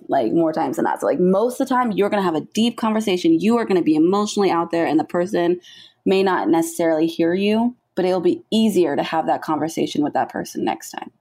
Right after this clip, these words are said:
and they'll hear you a little bit more. People aren't set in their ways.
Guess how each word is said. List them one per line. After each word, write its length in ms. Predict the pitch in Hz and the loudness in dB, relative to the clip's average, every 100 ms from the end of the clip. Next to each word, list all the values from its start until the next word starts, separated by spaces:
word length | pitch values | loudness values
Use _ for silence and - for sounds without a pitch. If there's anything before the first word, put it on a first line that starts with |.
| _ | _
and 120 | - 165 | 0 0
they'll 100 | 165 | 0
hear 240 | 165 196 | -2 -2
you 220 | 185 180 | 2 2
a 40 | 165 | 2
little 240 | 156 147 | 0 -2
bit 180 | 131 - | -2 -4
more. 260 | - 64 - _ _ _ _ _ _ _ _ _ | -4 -6 -10 _ _ _ _ _ _ _ _ _
People 920 | 226 226 240 226 220 208 202 98 - - _ _ _ _ | -4 -2 0 2 2 2 0 -2 -4 -8 _ _ _ _
aren't 300 | 180 214 240 | -2 0 -4
set 360 | - - 233 220 | -8 -4 -2 0
in 120 | 240 | 0
their 160 | 226 | 2
ways. 540 | 233 233 247 302 - | 2 0 0 -4 -8